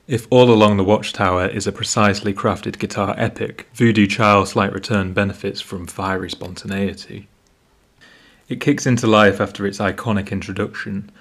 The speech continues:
a hushed, anticipatory opening where Jimmy's crackling wah-wah is interrupted only by timely bass drum and hi-hat hits.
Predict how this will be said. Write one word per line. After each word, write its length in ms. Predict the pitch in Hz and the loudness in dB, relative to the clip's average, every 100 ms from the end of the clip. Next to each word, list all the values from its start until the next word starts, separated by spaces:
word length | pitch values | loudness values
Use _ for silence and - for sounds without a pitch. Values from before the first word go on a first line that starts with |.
| _ _ | _ _
a 60 | 113 | -18
hushed, 560 | - 120 110 - - - | -4 -2 -2 -6 -10 -6
anticipatory 840 | 110 - 101 - 110 110 - 110 | -6 -4 -10 -6 0 0 0 -2
opening 520 | 107 104 107 95 95 95 | -2 -4 -8 -10 -8 -8
where 260 | 90 90 - - - _ | -8 -10 -14 -20 -20 _
Jimmy's 420 | 113 98 90 - | 0 0 -2 -6
crackling 600 | - 120 104 - 92 92 | -4 -2 -2 -4 -6 -2
wah-wah 480 | 95 95 95 95 95 | -2 -2 -4 -6 -8
is 160 | 92 | -4
interrupted 540 | 101 98 104 - - 104 | -4 -4 -6 -6 -8 -4
only 360 | 104 101 101 | -2 -2 -6
by 240 | 104 101 98 | -10 -12 -10
timely 480 | - 104 98 95 | -2 0 0 -4
bass 340 | 92 110 101 - | -4 0 0 -2
drum 300 | - 104 101 | -10 -8 -6
and 100 | 98 | -6
hi-hat 580 | 110 110 - - - - | -4 -2 -4 -12 -14 -16
hits. 340 | - - - | -16 -16 -20